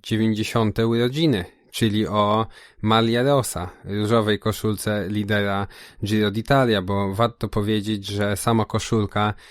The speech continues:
nie towarzyszy wyścigowi od, e, pierwszej edycji, czyli od tysiąc dziewięćset dziewiątego roku, em, kiedy oczywiście wyścig zrodził się z rywalizacji między dwoma gazetami, Corriere della Sera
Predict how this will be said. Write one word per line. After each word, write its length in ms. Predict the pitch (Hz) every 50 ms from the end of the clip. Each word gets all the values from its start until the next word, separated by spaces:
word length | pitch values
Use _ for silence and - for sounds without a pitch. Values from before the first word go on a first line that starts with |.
| - - - -
nie 160 | 113 113 120
towarzyszy 580 | 117 - 117 107 113 113 113 143 151 - - 117
wyścigowi 800 | 104 107 101 - - - 104 107 104 104 98 92 104 101 101 95 - - - - - - - - - -
od, 480 | 101 104 101 101 101 - - - - 107 104 98
e, 40 | 98
pierwszej 420 | - - 117 110 101 - - - 101
edycji, 400 | 98 90 107 104 - - 127 120
czyli 280 | - - 110 104 101
od 220 | 98 98 - - -
tysiąc 480 | - 104 - - 110 104 95 - -
dziewięćset 540 | - - 113 107 104 104 101 - - 107 98
dziewiątego 640 | 95 110 101 98 104 101 95 - 104 101 98 104 101
roku, 440 | 101 104 107 104 - - 123 139 143 - - - - - - -
em, 380 | - 104 101 101 101 98 101 98 -
kiedy 500 | - 110 107 98 101 104 101 101 104 101
oczywiście 380 | 98 - - 107 98 - - 104
wyścig 420 | 98 117 117 - - - 107 104
zrodził 460 | 101 101 110 117 117 113 104 113 107
się 360 | 101 - - 113 107 110 110 107 -
z 180 | - 107 98 -
rywalizacji 720 | 107 104 98 107 107 107 104 95 113 117 110 - - 113
między 280 | 110 104 104 95 104 95
dwoma 400 | 95 98 110 113 110 107 104 95
gazetami, 680 | 104 104 95 107 101 - - 117 113 107 104 92 85
Corriere 500 | - - 104 101 107 110 110 104 104 98
della 280 | 92 104 98 98 98
Sera 500 | 92 - - 117 120 120 135 135 135 135